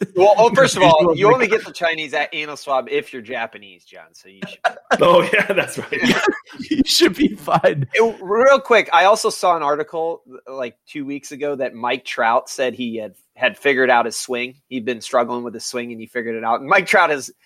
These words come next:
Speaker 1: for those
Speaker 3: Really?
Speaker 1: that don't know,
Speaker 3: Whoa,
Speaker 1: is,
Speaker 3: I'm sorry.
Speaker 1: yeah, is, is, like, known
Speaker 3: He,
Speaker 1: as
Speaker 3: he's
Speaker 1: the
Speaker 3: like the
Speaker 1: greatest
Speaker 3: number one draft
Speaker 1: baseball
Speaker 3: pick, right?
Speaker 1: player.
Speaker 3: He's the
Speaker 1: Yeah,
Speaker 3: one.
Speaker 1: yeah.
Speaker 3: He's the one you pick first,
Speaker 1: Like,
Speaker 3: right?
Speaker 1: he's been
Speaker 2: He
Speaker 1: the
Speaker 2: gets
Speaker 1: best player in the league forever, and he just recently came out and said he'd been, he'd been struggling with some things, finally figured out his swing. So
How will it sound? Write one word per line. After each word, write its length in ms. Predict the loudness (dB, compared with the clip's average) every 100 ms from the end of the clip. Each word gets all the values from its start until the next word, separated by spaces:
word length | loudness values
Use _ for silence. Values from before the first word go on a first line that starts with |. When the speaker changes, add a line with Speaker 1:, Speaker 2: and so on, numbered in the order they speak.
| _ -2
Speaker 1:
for 120 | 4
those 160 | 6
Speaker 3:
Really? 140 | 8 8
Speaker 1:
that 40 |
don't 160 | 6 4
know, 320 | 4 6 6 4
Speaker 3:
Whoa, 160 | 6
Speaker 1:
is, 240 | 4 4 2
Speaker 3:
I'm 160 | 2 6
sorry. 140 | 6
Speaker 1:
yeah, 160 | 6 2
is, 180 | -4 -4 -12 -20 -10
is, 160 | -8 -2
like, 140 | -2 0
known 280 | 2 4
Speaker 3:
He, 60 | 6
Speaker 1:
as 40 | 6
Speaker 3:
he's 40 |
Speaker 1:
the 60 | 6
Speaker 3:
like 120 | 6
the 60 | 6
Speaker 1:
greatest 200 | 6 6
Speaker 3:
number 120 | 4
one 140 | 4
draft 260 | 4 4 4
Speaker 1:
baseball 100 | 0
Speaker 3:
pick, 60 | 2
right? 160 | 2 2
Speaker 1:
player. 100 | 2
Speaker 3:
He's 180 | -2 2
the 60 |
Speaker 1:
Yeah, 80 | 4
Speaker 3:
one. 120 | 4 4
Speaker 1:
yeah. 100 | 2
Speaker 3:
He's 100 | 2
the 80 |
one 180 | 2 0
you 80 | 0
pick 240 | -2 -2
first, 460 | -2 -2 -2 -4 -6
Speaker 1:
Like, 100 | -4
Speaker 3:
right? 220 | -4 -8 -12 _ -14
Speaker 1:
he's 140 | -6
been 140 | -2 0
Speaker 2:
He 20 |
Speaker 1:
the 40 | 2
Speaker 2:
gets 80 |
Speaker 1:
best 180 | 2 0 _
player 360 | 0 2 0 -2
in 160 | -6 -10
the 80 |
league 340 | -8 -6 -8 -12
forever, 600 | -10 -6 -6 -8 -12 -10
and 280 | -8 -8 -8
he 140 | -8 -4
just 240 | -4 -2
recently 340 | -6 -4 -6
came 220 | -4 -6 -8
out 80 |
and 100 | -8
said 140 | -6 -6
he'd 140 | -4
been, 240 | -6 -8 -10
he'd 160 | -2 0
been 140 | 0
struggling 360 | 2 2 4 -2
with 120 | -6
some 120 | -6
things, 300 | -6 -6 -8
finally 360 | -2 0 2 2
figured 300 | 0 2 2
out 120 | 2
his 120 | 0
swing. 260 | -4 -4 -4
So 140 | -8